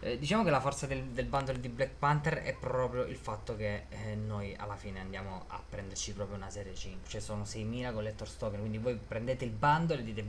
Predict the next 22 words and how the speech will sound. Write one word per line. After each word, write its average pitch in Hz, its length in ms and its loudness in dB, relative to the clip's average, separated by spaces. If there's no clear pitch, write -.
"Vado 139 260 4
nello 127 180 -2
shop 104 300 -4
e 120 80 -8
mi 113 140 -6
prendo 110 300 -6
una 110 100 -6
serie 107 220 -2
cinque, 101 460 -4
oppure 127 180 0
mi 117 120 0
prendo 110 260 -2
due 107 100 -2
serie 107 260 -2
quattro". 95 480 -2
Con 143 120 6
mille 160 240 10
Collector's 151 380 6
Token 175 440 8
accumulate 147 580 6
risorse, 139 460 4
però 123 200 2